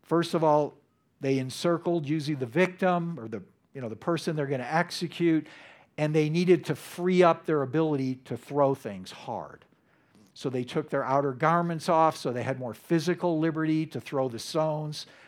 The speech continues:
or the rocks. Also, and this is a little bit graphic, but often during stonings, blood would be flying, so they didn't want to get the blood on their clothing, so they also left their garments for that reason as well.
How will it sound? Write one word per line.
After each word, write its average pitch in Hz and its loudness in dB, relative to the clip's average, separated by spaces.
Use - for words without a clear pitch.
or 120 -6
the 110 -8
rocks. 143 2
Also, 147 2
and 135 -4
this 135 -6
is 120 -12
a 131 -4
little 139 -2
bit 151 0
graphic, 143 2
but 135 0
often 156 6
during 143 -2
stonings, 156 -2
blood 151 6
would 147 -2
be 151 -2
flying, 151 0
so - -6
they 117 -4
didn't 139 -2
want 139 -4
to 131 -6
get 139 -4
the 143 -8
blood 135 0
on 123 -2
their 104 -8
clothing, 165 2
so 131 -6
they 123 0
also 123 -2
left 113 -4
their 110 -4
garments 101 -10
for 101 -14
that 120 -4
reason 87 -16
as 95 -12
well. 98 -10